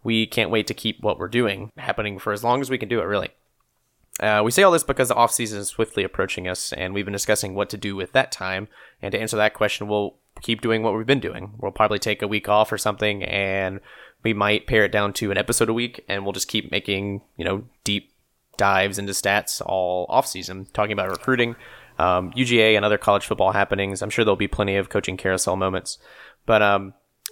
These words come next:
you can still enjoy us every week as you have been, uh, as long as wisdom teeth or work or other life events don't get in the way. Um,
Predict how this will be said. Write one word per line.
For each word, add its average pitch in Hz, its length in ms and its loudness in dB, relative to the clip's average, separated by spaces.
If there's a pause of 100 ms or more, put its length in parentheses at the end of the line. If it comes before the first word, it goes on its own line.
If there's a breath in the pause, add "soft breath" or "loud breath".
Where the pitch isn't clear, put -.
you 120 120 -2
can 110 140 -2
still 110 260 4
enjoy 104 460 0
us - 440 0
every 101 180 -2
week 98 340 -8
as 95 200 -4
you 95 80 -8
have 135 240 0
been, 90 260 -8 (600 soft breath)
uh, 104 400 6
as 107 160 -2
long 101 240 -2
as 101 400 -4
wisdom 127 260 2
teeth 117 440 -2
or 98 260 2
work 104 360 4
or 95 340 4
other 95 180 2
life 90 420 0
events 85 300 -4
don't 87 180 -4
get - 140 -6
in 80 140 -8
the 82 60 -6
way. 87 180 -2 (520 loud breath)
Um, 98 360 2